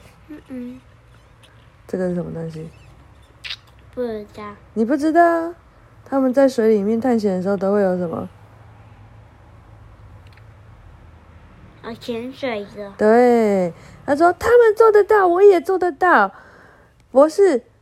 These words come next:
Speaker 2: 艾米丽要出去收集资料了。呃，不如大家来投票决定吧。就大家都投叉。呃，是四张反对票。看来艾米丽，博士的秘密，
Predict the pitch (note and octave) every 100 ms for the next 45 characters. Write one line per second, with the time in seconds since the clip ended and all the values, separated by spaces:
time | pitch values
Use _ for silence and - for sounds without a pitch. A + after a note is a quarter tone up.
0 | - F4+ F4+ F4+ F4 E4 E4 D#4+ D#4+ F4
1 | E4 D#4+ C#4+ C#4 C#4+ D#4+ D4 A3+ - -
2 | G#3+ G#3 G3+ G3 G3 G3+ - A3 G3+ G#3
3 | A3+ G#3 G#3+ G#3 G3 G3+ G3 A#3 G#3 G3
4 | A#3 A3 G#3 F#3 F3+ _ - - - _
5 | - G#3+ F#3+ G#3 G3 F#3+ F3+ F#3+ G3 G3
6 | - - F#3+ F3+ F3+ - F#3+ F#3 F#3+ G3
7 | A3 - - - - - _ _ - C4
8 | B3 A#3+ A#3 A#3 A3+ - - - C#4 D#4
9 | D#4+ D4 D4 D4 A#3 G#3 C4 B3+ C4+ B3+
10 | C4+ B3+ A#3 B3+ B3+ B3 A#3+ - _ _
11 | _ _ _ - D#3+ - E3 D#3+ E3 D#3+
12 | D#3+